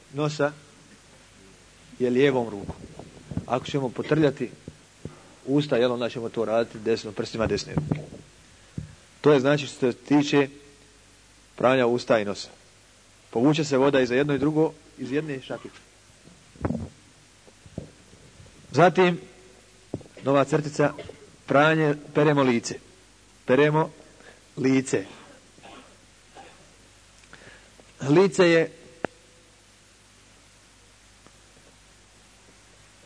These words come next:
dio odakle kosa počinje,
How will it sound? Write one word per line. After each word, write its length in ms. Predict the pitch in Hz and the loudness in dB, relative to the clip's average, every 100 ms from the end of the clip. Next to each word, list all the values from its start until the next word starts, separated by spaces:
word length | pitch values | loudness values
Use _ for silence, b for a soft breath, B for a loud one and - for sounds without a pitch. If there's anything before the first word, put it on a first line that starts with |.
| - _ _ | -20 _ _
dio 520 | 123 123 180 170 160 - - - - - - - - - - - _ _ - - - - - - _ - | -2 4 6 8 6 4 -6 -20 -20 -20 -20 -20 -20 -20 -20 -20 _ _ -20 -20 -20 -20 -20 -20 _ -2
odakle 440 | 139 135 127 123 | 2 4 2 -2
kosa 300 | - 143 135 | 0 -2 -2
počinje, 500 | - 107 107 135 156 | -2 -4 -4 -8 -8